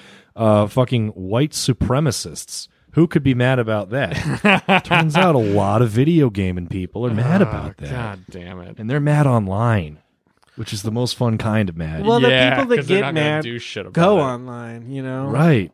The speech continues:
Speaker 3: Like, people get mad about video games no matter what. I think it's just like this one where it's like, oh, white males are mad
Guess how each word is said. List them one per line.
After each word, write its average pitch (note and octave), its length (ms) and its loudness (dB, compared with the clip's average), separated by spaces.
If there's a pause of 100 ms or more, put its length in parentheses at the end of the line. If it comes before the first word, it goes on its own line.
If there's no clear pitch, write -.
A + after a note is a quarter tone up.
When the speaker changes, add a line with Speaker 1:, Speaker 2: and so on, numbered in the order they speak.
Speaker 3:
Like, C3+ 540 -6 (480)
people G#3 260 -2
get G#3+ 160 2
mad F3 220 2
about D#3 300 2
video D3 260 0
games C3+ 440 -4
no C3+ 120 -4
matter B2+ 340 -2
what. B2 500 -2 (120)
I D3 120 2
think D3+ 200 2
it's D3 160 0
just D3 240 0
like B2+ 200 -2
this C#3+ 280 0
one C3 200 -2
where B2+ 140 -2
it's - 160 -6
like, A#2 320 -6
oh, F#3+ 160 2
white D#3 260 2
males D#3+ 400 -2
are B2+ 80 -4
mad A2+ 440 -8